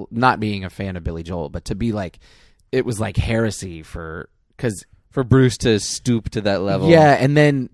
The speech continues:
Speaker 1: they sang one of Bruce's songs together. They sang, like, Born to Run or whatever. And it was like, how could he do that? It's, what are you talking about? First of all, they're, like, total contemporaries from the same part of the country.
Speaker 2: Yeah.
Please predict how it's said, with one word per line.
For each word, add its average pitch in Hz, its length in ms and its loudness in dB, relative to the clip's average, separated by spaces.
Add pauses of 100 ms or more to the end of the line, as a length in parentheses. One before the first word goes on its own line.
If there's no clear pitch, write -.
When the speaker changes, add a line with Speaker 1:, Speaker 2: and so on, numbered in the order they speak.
(140)
Speaker 1:
they 117 240 -2
sang 120 680 -4
one 107 140 -4
of 90 80 -4
Bruce's 107 340 -6
songs 101 460 -8
together. 78 400 -14
They 69 100 -18
sang, 78 300 -16
like, 76 200 -20
Born 78 200 -12
to 78 80 -16
Run 76 280 -18
or 65 200 -20
whatever. - 420 -20 (1800)
And 110 120 -4
it - 80 -10
was 87 140 -10
like, 78 340 -12 (440)
how 123 220 -2
could - 140 -2
he 92 80 -10
do 104 200 -4
that? 85 260 -8
It's, - 160 -14
what 160 220 -2
are 392 40 -2
you 427 120 -6 (160)
talking 320 420 -6
about? 101 340 -6 (600)
First - 260 -4
of 127 80 -4
all, 117 140 0
they're, 120 180 0
like, 113 380 -4 (320)
total 202 260 -2
contemporaries 107 540 -6
from 285 280 -6
the 208 80 0
same 165 260 -6
part - 140 0
of 113 60 -8
the 110 60 -10
country. 98 460 -12 (280)
Speaker 2:
Yeah. 95 440 0